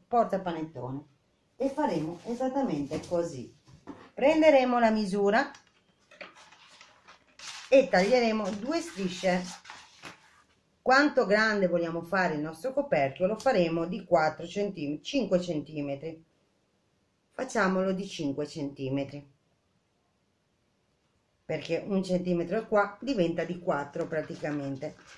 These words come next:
e faremo così. Se riesco a prendere qualcosa oggi magari, eh, mi muovo. Allora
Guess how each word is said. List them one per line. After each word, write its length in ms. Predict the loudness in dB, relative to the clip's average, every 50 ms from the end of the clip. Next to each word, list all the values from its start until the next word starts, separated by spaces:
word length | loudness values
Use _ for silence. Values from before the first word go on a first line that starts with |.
| -20 _ _ _ _ _
e 120 | -4 -4
faremo 540 | 0 0 2 2 2 2 2 0 0 -4 -6
così. 640 | -4 2 4 4 4 4 2 -2 -8 -8 -10 -14 _ _ _
Se 240 | -20 -8 -4 0
riesco 460 | 2 4 6 6 4 4 0 -4 -6 -6
a 120 | -6 -4
prendere 420 | -2 0 0 2 2 2 0 0
qualcosa 680 | -2 -2 -4 -2 0 0 0 0 0 0 0 0 2 2
oggi 360 | 0 0 0 0 -2 -2 -4 -10 -20 -20 -18 -18 -18 -18 _ -6
magari, 600 | -2 0 2 4 4 4 4 2 0 -2 -6 -10
eh, 120 | -10 -6 -4
mi 180 | -4 -4 -2
muovo. 400 | -2 -2 -2 -2 -2 -4 -4 -6 -8 -12 -16 _ _ _ _ _ _ _ _ _
Allora 460 | 0 2 4 4 4 4 2 0 -4